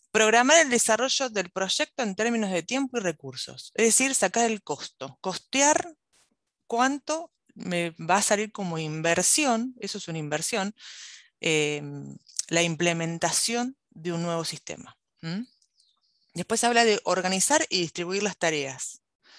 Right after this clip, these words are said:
asignar responsables, tiempos y actividades, ¿sí? Esto lo vamos a ver más adelante, pero habla como de, eh, quién va a ser responsable de cada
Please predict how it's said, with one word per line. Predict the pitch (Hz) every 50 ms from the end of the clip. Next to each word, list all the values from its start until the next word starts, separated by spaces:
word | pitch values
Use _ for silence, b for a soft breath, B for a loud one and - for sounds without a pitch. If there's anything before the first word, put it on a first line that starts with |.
| B B B B B B B B
asignar | 156 - - 175 180 185 180
responsables, | 175 180 - - 190 190 196 - 269 269 277 277 269 254 240
tiempos | - 233 240 247 240 240 233
y | 214
actividades, | 185 160 - - 147 139 135 131 120 120 120 - - -
¿sí? | - - 180 214 262 277 -
Esto | 180 170 - - 170 160 156 _ _
lo | - 147 151 151
vamos | 151 156 156 151 -
a | 156
ver | 160
más | 165 165 160 - 185
adelante, | 185 196 220 240 247 254 262 269
pero | 247 - 175 180 190 202 - - _ _ _
habla | - 185 180 180 190 196 190
como | 190 - 175 175 180 185 190
de, | 180 180 185 202 220 220 B B B B B B B B B B
eh, | - 147 147 143 147 - - - _
quién | - 214 226 240 254 247
va | 226 202
a | 180
ser | - - - 202 208 220 226 - _ _ _
responsable | 180 160 - - 170 160 156 160 - - 202 202 214 226 226 226
de | 208 170 151 -
cada | - 165 165 165 165 170 175 190 - -